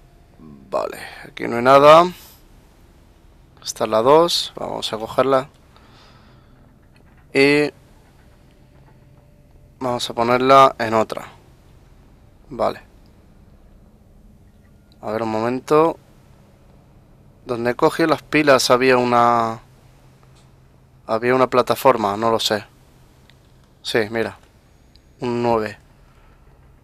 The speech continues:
Vale. Vale, vale.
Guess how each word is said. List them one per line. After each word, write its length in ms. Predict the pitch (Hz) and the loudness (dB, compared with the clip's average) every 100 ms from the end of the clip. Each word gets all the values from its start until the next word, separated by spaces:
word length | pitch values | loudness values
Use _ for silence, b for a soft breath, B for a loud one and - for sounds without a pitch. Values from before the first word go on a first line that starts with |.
| _ _ _ | _ _ _
Vale. 320 | 120 104 95 - - _ _ _ _ _ _ _ _ _ - _ _ _ - _ _ _ b b b b _ _ _ _ _ _ _ | -2 -2 -2 -16 -20 _ _ _ _ _ _ _ _ _ -20 _ _ _ -20 _ _ _ b b b b _ _ _ _ _ _ _
Vale, 320 | 113 113 104 107 | -4 -2 -2 -6
vale. 200 | 98 | -14